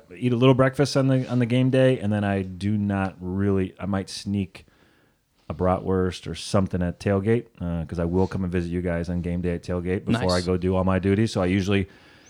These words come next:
Speaker 2: There
Speaker 1: It's
Speaker 2: will be food.
Speaker 1: No, I, I, I can imagine. Um,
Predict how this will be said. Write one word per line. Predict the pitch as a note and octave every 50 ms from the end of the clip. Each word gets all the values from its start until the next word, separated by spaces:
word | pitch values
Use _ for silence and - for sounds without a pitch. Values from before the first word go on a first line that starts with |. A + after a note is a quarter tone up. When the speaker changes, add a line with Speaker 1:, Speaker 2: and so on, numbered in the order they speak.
| - - _ _ _
Speaker 2:
There | - A#2+
Speaker 1:
It's | A#2 A#2
Speaker 2:
will | B2 B2
be | A#2+ B2 A#2+
food. | - - G#2+ F2 C2+ - - A2+
Speaker 1:
No, | A2+ A2+ G#2+ G#2 F#2+
I, | F2 D#2+ C#2+ F2+ F#2 F#2+ G2+ G#2+ A2+ A#2 A#2+ A#2 G#2 - -
I, | - E2 G2 F#2 - - _ _ _
I | - F2+
can | F#2 - A#2 A2
imagine. | A#2 A#2 A2 G#2 F2+ F2+ F#2 F#2 F2 - -
Um, | - F2+ F#2 F#2 F#2 F2+ F2+ F2 F2 E2+